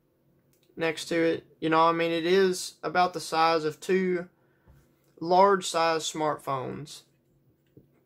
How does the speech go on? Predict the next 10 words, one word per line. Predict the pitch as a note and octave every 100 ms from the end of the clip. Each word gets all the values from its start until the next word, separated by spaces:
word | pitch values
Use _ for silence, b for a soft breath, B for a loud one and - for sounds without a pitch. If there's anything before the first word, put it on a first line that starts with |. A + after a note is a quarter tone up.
| _ F#3+
Extremely | F3+ - - F3 G3+ A3 G3 E3
lightweight. | D3 D3 C#3+ C#3 D3 D3 D3 - _ _ _ _ _ _ _ _ _ _ _ _ b b b b
Does | D#3+ F#3 F#3
come | F#3+ F3
with | E3
extra | D3 E3 - D#3+
propellers | - G3+ G#3 G3+ G3
in | F#3+
the |
box, | F#3 F#3 F3+ F3 - -